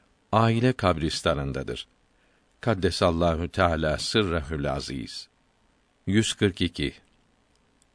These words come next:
İmran bin Hasin, Eshab-ı Kiram'dandır.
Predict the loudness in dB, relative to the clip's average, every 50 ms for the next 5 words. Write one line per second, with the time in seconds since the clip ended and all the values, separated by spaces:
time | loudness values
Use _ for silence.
0 | _ _ _ 4 6 6 6 6 6 6 8 6 6 4 4 4 2 2 2 0
1 | 0 -2 -2 -2 -2 -2 0 0 0 -4 -6 -8 _ _ _ _ _ _ _ _
2 | _ _ _ _ _ _ _ _ _ _ _ _ _ 0 0 2 4 4 6 8
3 | 6 6 4 6 4 4 6 6 6 4 4 4 4 4 2 0 -4 -6 -8 -10
4 | -14